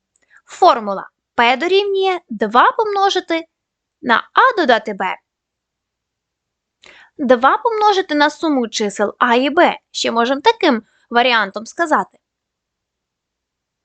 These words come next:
Щоб знайти площу прямокутника,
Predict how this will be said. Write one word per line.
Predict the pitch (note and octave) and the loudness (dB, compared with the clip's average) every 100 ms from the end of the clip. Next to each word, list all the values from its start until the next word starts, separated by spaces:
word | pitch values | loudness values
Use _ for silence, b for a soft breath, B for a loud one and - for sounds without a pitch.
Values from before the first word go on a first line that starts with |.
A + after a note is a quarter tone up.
| B B B | B B B
Щоб | - - A#3+ B3 | -4 0 0 2
знайти | C4+ C4+ C4+ D#4 D#4+ B3 | 0 0 -2 -2 0 0
площу | - G3+ A#3 E4 E4+ - A#3 | -2 0 4 4 2 -2 -4
прямокутника, | G3+ G#3 G#3 - B3+ G4 B4+ A#4+ B3 | -4 -4 -4 -2 0 0 0 -2 -4